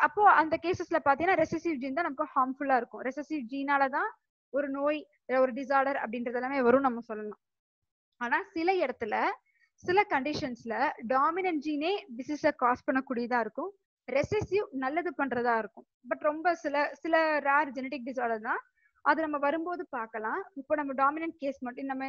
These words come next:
X லிங்க்ட மட்டும் நம்ம பார்க்கலாம். Okay, so எக்ஸ் லிங்க்ட பொறுத்த வரைக்கும் பாத்தீங்கன்னா, இந்த எக்ஸ் லிங்க்னு வந்தாலே கண்டிப்பா male தான் affect ஆவாங்க. Because மேலுக்கு ஒரே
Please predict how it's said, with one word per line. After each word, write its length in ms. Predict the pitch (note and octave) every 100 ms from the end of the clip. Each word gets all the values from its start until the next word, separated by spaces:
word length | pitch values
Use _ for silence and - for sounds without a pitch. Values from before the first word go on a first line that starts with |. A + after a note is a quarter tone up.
| C4+
X 180 | C#4 F4+
லிங்க்ட 200 | F#4 E4 B3+
மட்டும் 200 | A#3 C4+
நம்ம 180 | A3+ G3+
பார்க்கலாம். 300 | G#3 G3 - _ _ _ _ _ -
Okay, 160 | B3 C#4+ A3+ - _ _
so 60 | E4 D#4+
எக்ஸ் 180 | D#4+ -
லிங்க்ட 220 | A4+ G4 -
பொறுத்த 240 | D4+ D4 D4
வரைக்கும் 300 | C#4 E4+ C4+
பாத்தீங்கன்னா, 440 | B3+ C4+ B3 A#3 D4+ F#4 _ _ _ _ _ _ _ _ _ _ C#4
இந்த 140 | D#4+ D#4 D#4 D4
எக்ஸ் 180 | - F4
லிங்க்னு 280 | F#4 G4 F4+ C4+
வந்தாலே 420 | D4 D#4 C#4 D4+ F4+ D4
கண்டிப்பா 300 | D4+ - F4+ C#4+
male 200 | D4+ D#4
தான் 100 | D#4+
affect 280 | - C#4 - G#3+
ஆவாங்க. 260 | G#3+ G3+ - A#3+
Because 260 | C#4+ D#4+ C#4+ C4+
மேலுக்கு 320 | D4+ D#4 G4+ G4+ C#4
ஒரே 120 | C#4+